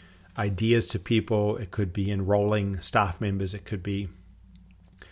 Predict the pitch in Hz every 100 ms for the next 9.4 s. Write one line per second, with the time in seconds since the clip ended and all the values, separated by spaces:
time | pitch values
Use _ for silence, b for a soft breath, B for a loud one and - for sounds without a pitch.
0 | B B - 107 104 101 - 113 107 101
1 | 120 113 110 110 110 104 98 - 127 120
2 | 107 101 - 123 113 110 107 98 95 98
3 | 131 - 92 - - - 107 110 123 104
4 | 92 - 101 - 113 117 107 98 120 -
5 | 98 98 107 - 110 110 92 - B B
6 | B B - - 127 131 110 104 104 92
7 | 98 110 113 104 95 - 110 110 131 117
8 | 107 101 95 107 101 - 101 95 90 -
9 | 110 110 113